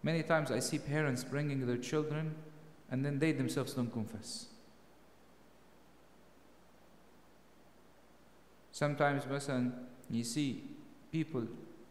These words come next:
focusing so much on themselves and leaving their families behind. The repentance comes much better when we all do it. Imagine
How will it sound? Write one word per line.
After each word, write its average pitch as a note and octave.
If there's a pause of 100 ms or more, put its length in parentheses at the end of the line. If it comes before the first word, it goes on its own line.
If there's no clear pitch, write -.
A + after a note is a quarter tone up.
(120)
focusing D3+
so D3+
much D3+
on C3+
themselves - (640)
and B2
leaving C#3
their B2+
families B2
behind. A2 (3000)
The A#2+
repentance G3+
comes C#3
much D#3
better C#3+
when B2+
we A2+
all C3
do B2+
it. B2+ (360)
Imagine D3+